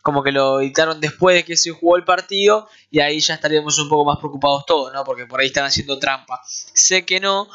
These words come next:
pero bueno, por las dudas y para que no haya confusiones. Así que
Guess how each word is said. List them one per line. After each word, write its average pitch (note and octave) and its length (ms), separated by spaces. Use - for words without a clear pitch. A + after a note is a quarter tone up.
pero C#3+ 220
bueno, C3 420
por E3 200
las D#3+ 160
dudas D#3+ 360
y C#3+ 60
para C#3+ 220
que C#3+ 120
no D3 80
haya D3 320
confusiones. C3+ 760
Así C#3+ 220
que C#3 240